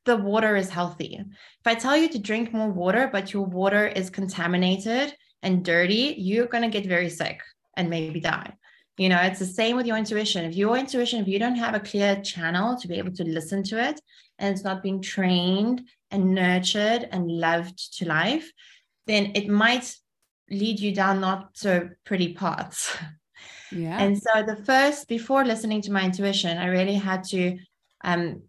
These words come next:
Speaker 1: clean it up, you know, my spiritual self, my emotional self, my mental self, my physical self. So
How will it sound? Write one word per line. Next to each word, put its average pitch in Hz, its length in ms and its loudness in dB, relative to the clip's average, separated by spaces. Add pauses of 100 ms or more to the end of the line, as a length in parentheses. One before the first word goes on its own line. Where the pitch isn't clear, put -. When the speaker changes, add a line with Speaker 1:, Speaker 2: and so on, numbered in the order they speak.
(220)
Speaker 1:
clean 220 200 2
it 214 100 2
up, 226 220 2 (280)
you 185 100 -2
know, 190 460 2
my 185 140 2
spiritual 208 560 -2
self, 185 520 2
my 170 160 -4
emotional 185 600 0
self, 180 520 -2
my 165 100 -6
mental 185 360 0
self, 185 260 -2
my 160 140 -4 (100)
physical 240 380 -2
self. 180 360 0 (400)
So 190 440 2